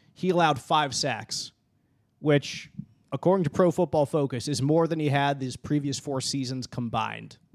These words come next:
He had four sacks allowed the previous four seasons combined.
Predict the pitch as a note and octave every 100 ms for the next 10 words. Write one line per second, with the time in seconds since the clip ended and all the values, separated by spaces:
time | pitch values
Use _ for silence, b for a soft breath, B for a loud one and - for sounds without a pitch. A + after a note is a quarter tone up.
0 | - - C#3 B2+ - E3+ D#3+ - D3+ C#3
1 | C#3+ C3 A#2 - C3+ B2 A#2+ - B2+ B2
2 | B2+ A#2 A#2+ A2+ - - _ _ _ _
3 | - D#3 E3 D3 C#3 A2 G#2+ A2